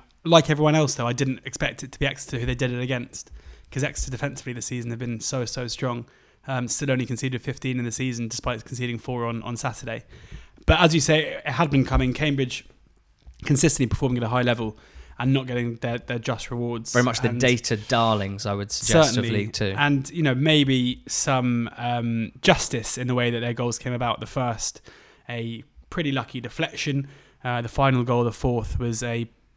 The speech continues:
Speaker 1: pretty terrible goalkeeping error from, from Maxted, who caught a lob and then suddenly panicked that he was going back over his line. So, um, just kind of dropped the ball onto, um, the foot of Andrew Dallas.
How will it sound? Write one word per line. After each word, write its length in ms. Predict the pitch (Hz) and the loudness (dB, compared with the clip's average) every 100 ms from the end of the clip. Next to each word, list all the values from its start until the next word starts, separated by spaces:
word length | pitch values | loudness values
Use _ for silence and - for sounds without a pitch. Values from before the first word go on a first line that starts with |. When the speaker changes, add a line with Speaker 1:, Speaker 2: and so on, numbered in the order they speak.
| - | -4
Speaker 1:
pretty 340 | 160 131 113 _ - | 0 0 -2 _ -6
terrible 460 | - 139 120 113 110 | 2 2 2 -2 -4
goalkeeping 440 | 127 117 123 120 | -6 -4 -6 -4
error 180 | 113 110 | -4 -6
from, 240 | - 123 | -4 -6
from 180 | - 127 | -4 -2
Maxted, 400 | 123 - - 110 | -2 -4 -10 -8
who 240 | 110 117 113 - - - | -4 -4 -4 -8 -20 -16
caught 480 | - 151 131 - - | 6 8 8 2 -8
a 160 | 117 120 | -4 0
lob 240 | 123 120 117 | 2 2 0
and 60 | |
then 80 | 120 | 0
suddenly 280 | 107 131 123 | -2 -2 -2
panicked 300 | 110 131 117 | 0 -2 -2
that 80 | 110 | -4
he 80 | 123 | -4
was 100 | 117 | -2
going 200 | 120 120 | -2 -2
back 180 | 117 - | -2 -2
over 140 | 120 120 | -2 -2
his 100 | 120 | 0
line. 300 | 117 110 107 | 0 0 -4
So, 280 | - 117 110 - - - _ - | -2 -2 -2 -8 -20 -20 _ -6
um, 260 | 113 110 | -4 -4
just 240 | 110 - - | -6 -10 -6
kind 120 | 117 | -4
of 60 | 113 | -2
dropped 160 | 123 | -4
the 60 | 120 | -4
ball 340 | 120 117 113 - _ _ - | -4 -2 -4 -10 _ _ -4
onto, 720 | 123 117 - 127 120 117 113 | 0 0 -2 -2 0 0 -2
um, 340 | 117 117 113 | -2 -2 -2
the 60 | 113 | -4
foot 260 | - 135 120 | -6 -4 -2
of 60 | |
Andrew 220 | 120 120 117 | -2 -2 0
Dallas. 460 | 120 117 110 - | 0 0 -4 -10